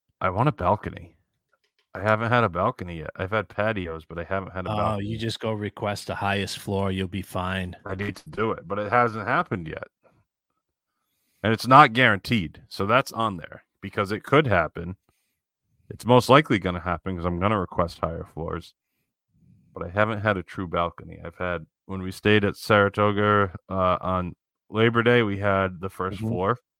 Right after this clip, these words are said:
Speaker 1: Animal Kingdom, we had the first floor, and then even the one night we did at Beach Club, we had the first floor.
Speaker 2: That's right.
Speaker 1: Which are nice. The patios are nice,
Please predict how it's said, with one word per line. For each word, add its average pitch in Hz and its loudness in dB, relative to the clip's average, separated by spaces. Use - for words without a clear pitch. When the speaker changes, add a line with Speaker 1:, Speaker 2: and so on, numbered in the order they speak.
Speaker 1:
Animal 95 -4
Kingdom, 120 0
we 113 -2
had 110 0
the 104 -6
first 110 -8
floor, 113 -2
and 98 -6
then 95 -4
even 101 -4
the 98 -2
one 98 -4
night 98 -4
we 101 -6
did 95 -6
at 87 -8
Beach 107 -10
Club, 85 -2
we 82 -6
had 82 -10
the 82 -20
first - -14
floor. - -18
Speaker 2:
That's 98 -8
right. 104 -6
Speaker 1:
Which 139 4
are 143 6
nice. 135 4
The 110 2
patios 170 2
are 98 0
nice, 92 -2